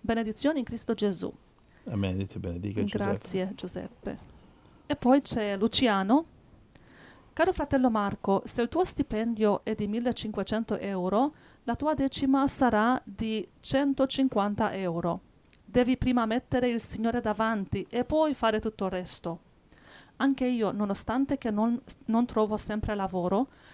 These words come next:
Speaker 1: quando mi pagano, calcolo la decima sul totale della paga. Inoltre, quando ho venduto qualcosa, prima ho pagato e promesso a, al Signore che le avrei dato la decima sull'intera somma."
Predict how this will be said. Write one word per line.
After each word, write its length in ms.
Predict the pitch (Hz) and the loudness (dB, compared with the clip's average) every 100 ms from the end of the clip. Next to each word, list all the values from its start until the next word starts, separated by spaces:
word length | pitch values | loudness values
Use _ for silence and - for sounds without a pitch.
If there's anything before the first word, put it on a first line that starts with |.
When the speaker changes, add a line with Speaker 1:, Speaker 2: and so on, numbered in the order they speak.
| - | -10
Speaker 1:
quando 320 | - 233 226 | 0 2 2
mi 140 | 220 220 | 0 0
pagano, 640 | 269 285 269 190 202 302 - - _ | 2 2 0 4 6 6 2 -20 _
calcolo 460 | - 269 330 320 247 | -4 0 0 2 2
la 140 | 202 | 2
decima 500 | 208 247 - 277 294 | 0 -2 2 2 2
sul 300 | 302 - 240 | 0 0 0
totale 420 | 233 220 226 226 240 | 0 -2 -2 -2 0
della 240 | 214 202 | 0 -2
paga. 500 | - 190 165 175 175 - _ _ - _ _ | -2 -4 -4 -6 -8 -14 _ _ -20 _ _
Inoltre, 460 | 240 233 220 - 190 | -2 0 0 -4 -2
quando 360 | 220 214 214 | 0 4 6
ho 60 | 208 | 6
venduto 400 | 214 214 240 277 | 4 -2 0 2
qualcosa, 760 | 254 233 - 202 190 202 233 - - - _ _ | 4 2 2 -2 0 0 0 -2 -12 -20 _ _
prima 320 | - 262 311 | 2 2 6
ho 80 | 269 | 6
pagato 560 | 254 220 220 240 - - | 4 0 0 0 2 0
e 100 | 214 | 0
promesso 460 | 214 208 220 - | 0 0 -2 0
a, 100 | 196 - | 0 2
al 220 | 220 214 | 0 2
Signore 580 | - 240 208 185 220 277 | 0 2 4 4 2 0
che 140 | 262 | 0
le 80 | 226 | 2
avrei 240 | 202 247 | 2 2
dato 260 | 226 233 262 | 0 0 2
la 160 | 220 202 | 2 2
decima 420 | 233 240 254 269 | 0 0 2 2
sull'intera 540 | - 220 185 214 233 | 2 0 0 0 0
somma." 540 | 247 254 190 170 165 | 4 4 4 2 -6